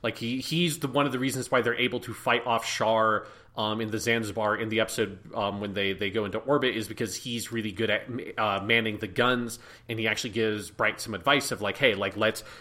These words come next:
use our inertia to keep on going forward, spin the ship around, and I'll man the main guns and try to hit the Zanzibar that way," um, and all that kind of, so he's got that experience and he's got that talent, but at the same time, he's sort of, like, crude and boorish in this very kind of, like,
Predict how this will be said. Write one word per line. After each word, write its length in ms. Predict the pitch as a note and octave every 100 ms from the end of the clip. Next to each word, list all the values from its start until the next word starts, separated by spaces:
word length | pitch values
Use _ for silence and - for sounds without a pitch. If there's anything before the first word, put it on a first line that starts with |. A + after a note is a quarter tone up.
| -
use 320 | A#2 C3+ B2+
our 160 | B2+ A#2
inertia 360 | A#2+ C3+ -
to 100 | A#2
keep 240 | A#2+ C3+ B2
on 120 | A#2
going 240 | A#2+ A2+
forward, 440 | G#2+ C#3 B2 A#2+ A#2
spin 240 | - C3
the 60 | A2+
ship 240 | - B2
around, 260 | A2 A2+ G#2+
and 100 | G#2+
I'll 220 | A#2 A#2
man 160 | A2 G#2+
the 80 | G#2+
main 220 | G#2+ G#2
guns 320 | A2 G2+ G2
and 180 | G#2+ F#2
try 140 | A2+
to 60 | F#2+
hit 180 | A2 G#2
the 60 |
Zanzibar 440 | F#2 G#2 G2 F#2 F2+
that 220 | A#2 A#2+
way," 300 | A#2+ A2+ G#2 - - - -
um, 460 | G#2 F#2+ F#2+ F2+
and 240 | F#2+ G#2 G2+
all 140 | G#2+
that 140 | A2+ C3+
kind 100 | C#3
of, 60 |
so 80 | -
he's 200 | A#2+ A2+
got 180 | D#3+ D#3
that 120 | D3
experience 500 | B2 - C3 A#2+ A2
and 60 | B2
he's 120 | G#2
got 180 | A#2+ A2+
that 200 | G#2 -
talent, 420 | - G3 C#3+ A#2 - - - -
but 60 |
at 60 | B2+
the 60 | B2
same 260 | - C#3+
time, 300 | C3 C#3+ C3
he's 200 | A2+ A#2+
sort 160 | - B2+
of, 80 | A#2
like, 260 | A2 -
crude 480 | - - C#3+ B2+ A#2+
and 260 | - A#2 F#2+
boorish 460 | A2+ A#2+ A2+ -
in 160 | - A#2+
this 160 | A2
very 320 | A2 A2 G#2+ G#2
kind 240 | A#2 A2
of, 100 | G#2
like, 280 | G#2+ G#2